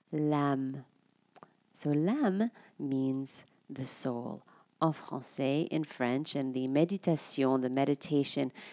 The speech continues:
that comes with this part of the French Wellbeing course goes like this.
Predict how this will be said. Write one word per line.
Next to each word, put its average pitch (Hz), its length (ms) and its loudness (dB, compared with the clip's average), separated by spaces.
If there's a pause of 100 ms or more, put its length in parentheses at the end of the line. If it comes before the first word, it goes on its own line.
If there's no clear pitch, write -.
(120)
that 135 180 -6
comes 135 340 -2
with 127 140 -4
this 131 200 0
part 123 440 0
of 127 380 0
the 127 100 -4
French 127 320 -4
Wellbeing 127 360 -4
course 127 460 -4 (540)
goes 180 260 4
like 143 220 -6
this. - 400 -10